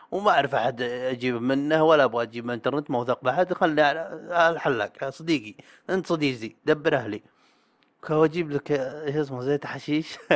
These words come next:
<laughs> وأدهن به كل صبح وكل ليل عشان يطلع، آه، دقن. وهالكلام ترى بالجامعة، ترى مو يوم إني طفل، هالكلام كبرت، كنت طوال كبر الحين.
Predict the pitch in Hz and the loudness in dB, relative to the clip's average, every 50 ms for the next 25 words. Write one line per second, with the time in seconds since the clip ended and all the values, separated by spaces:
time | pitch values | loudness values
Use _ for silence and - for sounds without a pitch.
0 | 127 123 - 156 - - - - _ - 139 139 127 127 - 117 117 139 143 139 | 2 2 0 -2 -4 -6 -10 -10 _ -2 -2 0 0 -2 -6 -6 -4 -4 -4 -4
1 | 131 120 123 117 - - _ - - 135 120 - - 135 120 135 - - 127 - | -4 -6 -8 -8 -8 -12 _ -12 -10 -10 -10 -8 -8 -8 -6 -6 -8 -10 -12 -14
2 | - 123 113 107 104 110 113 123 135 139 - _ _ _ _ - - - _ _ | -12 -10 -6 -4 -2 0 2 2 0 0 -6 _ _ _ _ -20 -20 -20 _ _
3 | _ _ - 123 127 - 135 123 120 117 117 110 - - 123 123 120 - 123 113 | _ _ -10 -8 -6 -2 0 0 0 0 -2 -6 -8 -8 -6 -6 -4 0 2 2
4 | 107 110 117 113 117 - - - 117 117 113 110 113 120 107 113 123 143 139 - | 4 2 2 -2 -8 -10 -10 -10 -10 -10 -8 -4 -4 -4 -2 0 -2 -2 -2 -4
5 | _ _ _ _ _ _ _ _ _ - 120 127 151 143 185 185 175 180 165 156 | _ _ _ _ _ _ _ _ _ -8 -2 0 2 6 8 6 8 8 4 2
6 | 135 139 131 147 156 156 135 110 104 107 - _ - 123 127 131 143 160 175 170 | 2 2 4 6 6 6 4 2 -4 -8 -8 _ -12 -10 -8 -4 -2 -2 -2 -2
7 | 170 160 156 175 180 - - 117 101 117 135 127 127 160 151 151 143 139 - 123 | -2 -4 -4 -4 -4 -4 -6 -8 -8 -8 -8 -2 2 2 2 2 2 -2 -8 -10
8 | 120 - - 151 139 170 175 160 160 - - - 170 - - 151 160 180 180 - | -10 -6 -4 2 6 6 6 6 4 -2 -10 -12 -8 0 6 10 10 12 10 10
9 | - 165 160 135 120 - - _ - - 113 - - 127 110 101 | 8 2 2 2 0 -4 -4 _ -6 -4 -4 -4 -4 -6 -6 -8